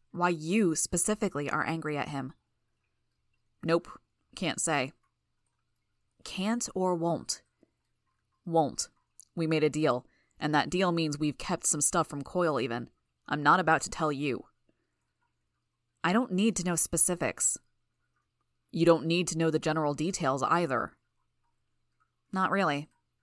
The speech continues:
But maybe you need to tell me? One of your teammates said that they were awfully lonely, and they're closer with the rest of the team than you are. Maybe you're lonely too. Nobody to vent to?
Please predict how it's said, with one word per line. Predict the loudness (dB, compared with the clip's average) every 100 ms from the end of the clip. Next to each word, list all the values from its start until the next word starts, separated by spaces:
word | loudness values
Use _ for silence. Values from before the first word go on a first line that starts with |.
| _
But | -2 2
maybe | 0 0
you | 0 2 2 2 -2
need | -6
to | -4
tell | -2 -2
me? | -2 -4 -10 _ _ _ _
One | -2 0
of |
your | 0 -2
teammates | -2 -2 -2 -2 -2
said | -2 -2
that | -2
they | -2
were | 0 0
awfully | -2 -2 -4
lonely, | -4 -4 -4 -8 -10 _ _ _ _ _
and | -4 -2
they're |
closer | -2 -2 0 0
with | 0
the |
rest | 0 0
of | 0
the | -2
team | -4 -4
than | -4
you | -4 -2 0
are. | 0 -2 -12 _ _ _ _ _
Maybe | -6 -2
you're | 0 0
lonely | 0 -2
too. | -2 0 0 -2 -10 _ _ -4
Nobody | 0 0
to | 0
vent | -2 -2
to? | -4 -4